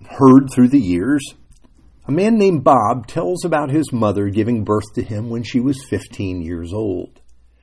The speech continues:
She'd run away from home and fallen into the arms of a soldier. She took up residence near an army base, and she had five children with five different men over five years.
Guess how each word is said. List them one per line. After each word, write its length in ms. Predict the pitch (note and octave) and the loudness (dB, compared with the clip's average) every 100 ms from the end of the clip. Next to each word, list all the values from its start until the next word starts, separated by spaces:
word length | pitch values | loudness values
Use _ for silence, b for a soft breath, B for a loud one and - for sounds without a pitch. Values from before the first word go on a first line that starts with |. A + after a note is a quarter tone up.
| _ _ _ _ - | _ _ _ _ -14
She'd 240 | - F3 | -4 -2
run 180 | D#3 G#3+ | 0 0
away 220 | A3 F3+ | 2 4
from 180 | E3+ E3+ | 4 0
home 560 | C3+ E3+ C3+ F#2 D2+ G2 - - _ _ _ | -4 -2 -2 -4 -10 -18 -20 -20 _ _ _
and 100 | - G#2 - | -12 -10 -4
fallen 340 | C#3 D#3 D#3 | 0 2 2
into 240 | E3+ D3 | 2 0
the 140 | D#3 C3+ | 2 4
arms 340 | G#2 G#2+ G#2 | 4 -2 -4
of 80 | C3 | -4
a 80 | C3+ | -4
soldier. 680 | C3+ F#3+ D3+ - F#2+ - - - _ _ _ _ _ | 0 4 4 2 -8 -12 -16 -20 _ _ _ _ _
She 160 | - F3 | -8 -2
took 200 | A3+ A#3 | 0 2
up 140 | A#3 | 2
residence 680 | C3 B2 C#3 D#3+ C#3+ D3 - | 4 4 4 2 0 -2 -2
near 220 | C3+ C3+ | 2 4
an 100 | C3+ | 2
army 340 | A#2+ A#2 B2+ A#2 | 0 0 0 0
base, 680 | G#2+ F#2 F#2 - - - - _ _ _ _ _ - | 0 -2 -4 -8 -12 -14 -20 _ _ _ _ _ -10
and 140 | A2 | -8
she 160 | - F3 | -6 -4
had 220 | E3+ C#3+ - | -4 -6 -4
five 280 | C#3+ E3+ F#3 | -2 0 0
children 760 | - B2+ G#2 F#2+ G2 G2+ G#2 G#2 _ _ _ _ - | -2 0 0 -2 -4 -6 -8 -14 _ _ _ _ -8
with 120 | G#2 - | -8 -4
five 300 | - A2+ C#3 | 0 2 2
different 360 | C3+ C#3+ D#3 B2 | 0 -2 -2 -8
men 480 | A2 F#2+ F#2 A2 A2+ _ _ _ _ _ _ _ _ | -8 -8 -8 -12 -14 _ _ _ _ _ _ _ _
over 260 | - G#2 A#2+ | -4 -4 -4
five 420 | A#2+ G2+ F#2 F#2 | -4 -6 -6 -8
years. 420 | F2+ E2+ F2 - | -6 -6 -6 -12